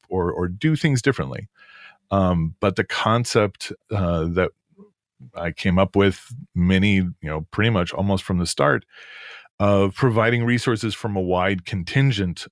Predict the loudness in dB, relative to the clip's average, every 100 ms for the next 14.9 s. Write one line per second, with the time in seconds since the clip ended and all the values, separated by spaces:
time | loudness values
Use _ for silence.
0 | -4 -2 0 -2 -6 -10 -10 -6 -2 -2
1 | 0 0 -2 -6 -4 -4 -6 -8 -8 -6
2 | -8 -8 -4 -2 -2 -2 0 0 -2 -6
3 | -4 -2 -2 -2 -4 -6 -4 -4 -4 -8
4 | -4 0 0 -2 -10 -4 -2 0 0 0
5 | 0 0 0 0 -2 -2 -2 0 0 0
6 | -2 0 0 0 2 2 0 -4 -20 -18
7 | -18 -18 -20 -8 0 0 4 4 4 0
8 | 0 0 2 0 0 -4 -4 -2 0 0
9 | -2 -4 -4 -4 -2 -2 -2 0 0 0
10 | 0 -2 0 -2 -2 -4 -4 -8 -8 -4
11 | 0 2 0 -4 _ _ _ _ _ _
12 | _ _ _ _ _ 2 4 4 2 -2
13 | -6 -4 0 2 2 0 0 2 2 0
14 | -2 -2 0 -2 -4 -4 -2 -4 -6